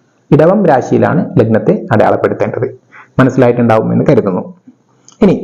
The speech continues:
സൂര്യനെ എടുക്കുകയാണെങ്കിൽ സൂര്യന്റെ ഡിഗ്രി നമ്മൾക്കറിയാം, എട്ട് രാശി, അതായത് വൃശ്ചികം കഴിഞ്ഞു, ധനുവിൽ ഏഴ് ഡിഗ്രി അയ്മ്പത്തഞ്ച്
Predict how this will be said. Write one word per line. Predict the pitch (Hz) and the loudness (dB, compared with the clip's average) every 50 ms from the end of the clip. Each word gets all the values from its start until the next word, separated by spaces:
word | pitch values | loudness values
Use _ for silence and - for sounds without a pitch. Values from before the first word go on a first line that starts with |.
| - - - | -8 -4 2
സൂര്യനെ | 190 190 196 202 196 196 190 | 4 6 6 6 6 4 4
എടുക്കുകയാണെങ്കിൽ | 165 156 - - 147 135 123 107 101 98 95 95 98 123 - - - - - _ _ _ _ - - | 4 2 2 2 4 4 4 4 2 0 -2 -2 -2 -4 -4 -6 -12 -20 -20 _ _ _ _ -10 -2
സൂര്യന്റെ | - 196 202 208 214 208 208 220 220 208 185 170 | 2 4 6 6 6 6 6 4 4 4 2 0
ഡിഗ്രി | 160 156 160 156 156 | 2 2 2 2 2
നമ്മൾക്കറിയാം, | 147 143 135 - 135 117 120 151 214 - 160 | 2 2 2 2 2 2 0 0 0 0 -2
എട്ട് | 147 - - - 196 175 | -2 -2 0 2 4 6
രാശി, | 165 156 135 - - 123 - - - | 6 4 4 2 0 -2 -2 0 0
അതായത് | 127 131 131 139 180 226 240 - - - - 139 | 2 2 2 2 0 -2 -4 -4 -10 -6 0 0
വൃശ്ചികം | 123 - - - 151 151 139 | 0 0 2 0 2 2 4
കഴിഞ്ഞു, | 131 131 147 180 220 165 131 | 2 2 2 0 0 0 0
ധനുവിൽ | 139 143 147 160 196 233 254 247 208 165 139 | 0 2 2 2 2 2 0 0 2 2 4
ഏഴ് | 147 160 185 240 294 - - - _ _ _ _ _ _ _ _ - 135 | 4 4 4 2 -2 -4 -10 -16 _ _ _ _ _ _ _ _ 0 2
ഡിഗ്രി | 127 120 127 151 185 170 170 131 | 2 2 4 2 2 2 2 2
അയ്മ്പത്തഞ്ച് | 123 127 131 151 - 147 143 127 - | 2 2 0 0 0 0 -2 -2 0